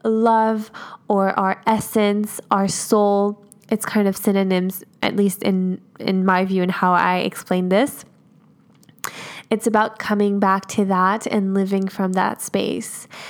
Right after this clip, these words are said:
And obviously allowing our intuition and our hearts to guide us in our lives, to completely transform our lives in that way.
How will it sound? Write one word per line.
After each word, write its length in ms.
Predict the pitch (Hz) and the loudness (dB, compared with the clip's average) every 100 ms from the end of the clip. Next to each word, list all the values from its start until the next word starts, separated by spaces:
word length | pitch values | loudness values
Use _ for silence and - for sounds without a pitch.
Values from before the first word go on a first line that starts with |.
| - - | -8 -2
And 180 | 220 - - | -2 -4 0
obviously 960 | 226 226 220 220 - - 196 190 190 - | 0 2 0 -2 -4 -4 -2 0 -2 -2
allowing 580 | - 196 190 190 190 190 | -2 0 2 2 0 -2
our 200 | 202 196 | -2 -2
intuition 1040 | 196 190 190 - 214 202 - - 196 190 190 | -2 -6 -8 -4 -2 0 -2 -2 -2 -2 -2
and 180 | 208 | -2
our 140 | 190 190 | 0 -2
hearts 580 | - - 196 185 196 - | -4 -4 -2 -2 -4 -8
to 160 | - 202 - | -6 -6 0
guide 340 | 202 190 196 | 0 2 0
us 460 | - - 226 - - - | -2 -2 -6 -12 -8 -2
in 100 | 190 | 0
our 200 | 185 190 | 0 2
lives, 520 | 214 233 233 226 - - - - - | 4 4 2 -2 -6 -14 -18 -18 -6
to 220 | - 226 | -2 -2
completely 920 | - 233 202 - 247 262 302 269 277 | -2 -2 -2 -4 0 2 0 0 -2
transform 840 | - - 208 202 - - 196 196 185 | -2 0 0 0 -4 -2 0 2 2
our 180 | 180 | 0
lives 360 | 185 180 208 196 | 0 0 0 -2
in 220 | 226 190 | -4 0
that 220 | 185 - | 0 0
way. 360 | - 104 208 208 | 0 -2 -2 -4